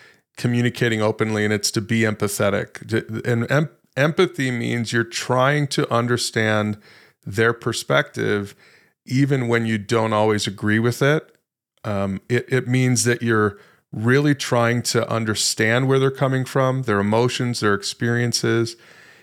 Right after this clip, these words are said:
And again, Tracy, for some parents, this takes a lot of E Q, emotional intelligence, and a lot of parents, moms and dads, maybe just don't naturally have that. So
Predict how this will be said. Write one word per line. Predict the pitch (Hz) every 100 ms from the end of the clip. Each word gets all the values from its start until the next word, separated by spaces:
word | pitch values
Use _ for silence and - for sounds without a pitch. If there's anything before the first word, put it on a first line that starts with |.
| _ -
And | 123 117 - _ - - _ _ _ -
again, | 127 139 123
Tracy, | - 139 -
for | 127 127
some | - 151
parents, | 151 156 131 120 -
this | - 131 135
takes | - 135 120 123
a |
lot | 113 117
of | 113 98
E | 95 113
Q, | - 117 101 98 101
emotional | 107 107 110 - 113 107 104
intelligence, | 101 - 107 107 98 101 98 - - - - - - _ -
and | 120 107
a | 104
lot | 104 110 113 123
of | 123 -
parents, | - 123 110 104 -
moms | 113 113 110
and | 107 101
dads, | 110 107 98
maybe | 117 117
just | 101 113 -
don't | 110 107
naturally | 104 - 104 98
have | - 123 120 107
that. | 104 104
So | - 110